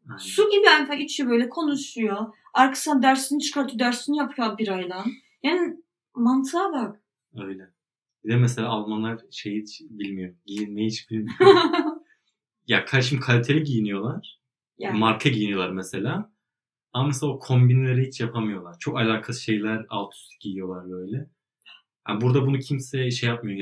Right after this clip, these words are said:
Speaker 1: yargılamıyor. Bizim Türkiye'deki gibi değil. Bizim Türkiye'de olsa böyle herkes parmağıyla gösterir.
Speaker 2: Ya
Speaker 1: O öyle
Speaker 2: göstersin
Speaker 1: mi
Speaker 2: de ya,
Speaker 1: giyiniyor?
Speaker 2: tamam da öyle bir renk kombinasyonları yapıyorlar ki artık diyorum ki ne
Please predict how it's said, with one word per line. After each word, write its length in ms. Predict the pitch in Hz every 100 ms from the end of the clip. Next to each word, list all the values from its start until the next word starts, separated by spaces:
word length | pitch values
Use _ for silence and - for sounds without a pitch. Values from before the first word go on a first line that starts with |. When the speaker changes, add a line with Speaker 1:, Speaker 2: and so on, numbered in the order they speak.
| 98
Speaker 1:
yargılamıyor. 460 | 101 104 110 95 92
Bizim 140 | 92
Türkiye'deki 400 | - - 107 98 -
gibi 120 | 101
değil. 120 | 104 98
Bizim 160 | 101
Türkiye'de 320 | - - 120
olsa 260 | 113 101 107
böyle 100 | 104
herkes 280 | 110 - -
parmağıyla 440 | - 107 104 104
gösterir. 520 | 98 87 - 92 92 - - -
Speaker 2:
Ya 60 |
Speaker 1:
O 40 | 220
öyle 80 | 233
Speaker 2:
göstersin 360 | 226 233 226 262
Speaker 1:
mi 20 |
Speaker 2:
de 40 |
ya, 60 | 226
Speaker 1:
giyiniyor? 220 | 208 196
Speaker 2:
tamam 300 | 233 226 247
da 220 | 208 196 -
öyle 260 | 247 254
bir 100 | 254
renk 220 | 247 254
kombinasyonları 720 | - 240 240 240 - 247 240 233
yapıyorlar 340 | 233 262 269
ki 80 | 233
artık 480 | 208 226 226 - -
diyorum 160 | 254
ki 80 |
ne 60 | 247